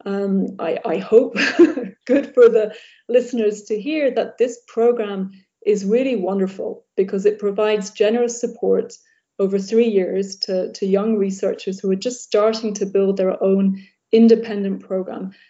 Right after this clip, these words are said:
And it's really helped, uh, launch the careers of, of many wonderful scientists. And so, um, I want to thank you, uh, everybody who's listening, for everything that you do, um, to make that possible.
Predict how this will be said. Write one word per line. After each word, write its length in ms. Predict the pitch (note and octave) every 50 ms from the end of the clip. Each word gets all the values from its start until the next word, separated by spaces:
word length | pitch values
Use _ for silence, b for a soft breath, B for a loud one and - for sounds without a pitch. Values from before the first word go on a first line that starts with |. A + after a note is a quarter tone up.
| b _ _
And 160 | - G#3 G#3
it's 200 | G3+ - - -
really 300 | G3 F#3+ A3 A3+ A3 G#3+
helped, 480 | G#3 F#3+ G3+ F#3+ F#3+ F#3+ - - _ - - -
uh, 280 | F#3 F#3+ F#3+ F#3+ - G#3
launch 400 | G3 F#3+ F#3+ G3 G3 F#3+ - -
the 100 | G3 F#3+
careers 360 | - - G3 F#3+ F#3 F#3 F#3
of, 120 | F3+ - -
of 120 | - F#3+ F#3+
many 280 | F#3+ F#3+ F#3+ F#3+ F#3+ F#3
wonderful 440 | F3+ F#3 F#3 F3+ F#3 F#3+ - F#3+ F#3+
scientists. 600 | F#3+ - - F#3+ F#3 F#3 F#3+ - F#3+ F#3+ - -
And 100 | G3 F#3+
so, 320 | G3 - G3+ G3 F#3+ F#3+ B B B B B B _
um, 240 | - G3 G3 F#3+ -
I 120 | - G3
want 180 | F#3+ F#3+ G3 F#3+
to 100 | - G3
thank 400 | G3 - F#3+ F#3+ F#3 F#3 - -
you, 340 | G3+ G3 F#3+ F#3 - - - -
uh, 160 | - - - - -
everybody 520 | G3 G#3+ G#3+ B3+ A3+ A3+ G3+ F#3 F#3 F3+
who's 260 | F#3 G3 G3 G3 -
listening, 420 | G3 F3+ F#3 - - F#3+ F#3 F#3+ F#3+
for 100 | - G3
everything 400 | - F#3 G3 G3+ G3 G3+ G3+ G3+
that 120 | G3+ -
you 160 | - F#3+ G3
do, 400 | G3 - F3+ F3+ G3 G3 G3 F#3+ B B B B B _
um, 260 | - G3 G3 G3 - -
to 140 | - -
make 260 | G3+ G3 A3+ - - -
that 240 | - - - -
possible. 600 | - - - G3 - - G3 - - A#3+ G3 F#3+